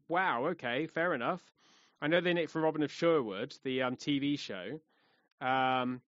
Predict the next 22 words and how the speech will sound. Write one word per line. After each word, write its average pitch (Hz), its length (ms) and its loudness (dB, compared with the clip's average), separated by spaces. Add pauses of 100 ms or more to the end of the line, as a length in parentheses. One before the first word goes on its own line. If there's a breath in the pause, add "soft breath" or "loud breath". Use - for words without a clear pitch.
(320)
but 151 80 0
I 165 80 4
didn't 165 100 0
realize 156 360 4
they 147 120 0
stole 151 300 2
from 135 320 -4
bits 160 240 0
of 143 60 -2
that 147 200 2
as 127 120 -8
well. 165 240 0
So 180 140 -4
it's 175 120 -8
fascinating 160 560 -2
to 127 60 -10
see 135 160 -2
where 131 120 -2
these 127 180 -6
things 135 240 -4
go, 117 380 -2
but 127 300 -4